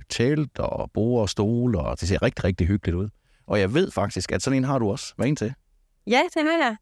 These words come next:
Speaker 2: Jeg har lige anskaffet mig sådan en California her, øh, ja, faktisk i starten af juni måned.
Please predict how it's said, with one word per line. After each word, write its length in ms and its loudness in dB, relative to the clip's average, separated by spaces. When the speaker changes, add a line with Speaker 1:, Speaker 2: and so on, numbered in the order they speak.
Speaker 2:
Jeg 160 2
har 180 2
lige 360 2
anskaffet 460 -2
mig 140 -2
sådan 280 0
en 200 2
California 540 0
her, 300 -2
øh, 580 -4
ja, 120 0
faktisk 400 -2
i 60 -2
starten 420 -2
af 140 0
juni 320 0
måned. 380 0